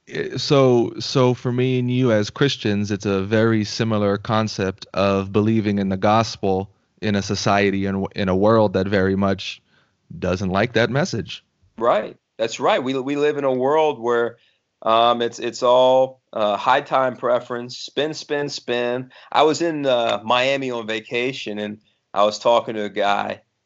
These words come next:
Speaker 2: uh, and he was like, "Yeah," he's like, "It's, it's crazy, man. Like, some people here, they'll, they'll basically, they'll rent and live in a closet just so they can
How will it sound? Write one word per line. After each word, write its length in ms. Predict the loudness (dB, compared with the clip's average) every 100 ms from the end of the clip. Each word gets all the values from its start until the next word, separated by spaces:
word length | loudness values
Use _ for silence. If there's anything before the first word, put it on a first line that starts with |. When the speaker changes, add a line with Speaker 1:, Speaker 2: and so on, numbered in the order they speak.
| _ _ _
Speaker 2:
uh, 260 | -4 0 0
and 80 | -2
he 120 | -6
was 120 | -6
like, 160 | -6 -8
"Yeah," 160 | -6 -4
he's 160 | -2
like, 140 | -4 -4
"It's, 160 | -8
it's 140 | -12 -10
crazy, 380 | -4 -4 -4
man. 220 | -4 -2 -2
Like, 120 | -2
some 240 | -4 -4
people 260 | -6 -6 -6
here, 260 | -2 0
they'll, 400 | 4 4 4 0 _ _ _
they'll 300 | 2 6 6
basically, 880 | 4 0 -2 -6 -12 -8 -6 -4 -6 -12 _
they'll 260 | 2 2 0
rent 440 | -2 -2 -4 -10
and 200 | -8 -4
live 240 | -2 -2
in 80 | -4
a 60 | -6
closet 600 | 0 4 4 2 -4 -8 -10
just 260 | -8 -6
so 160 | -2 0
they 200 | 2 0
can 360 | -2 -4 -4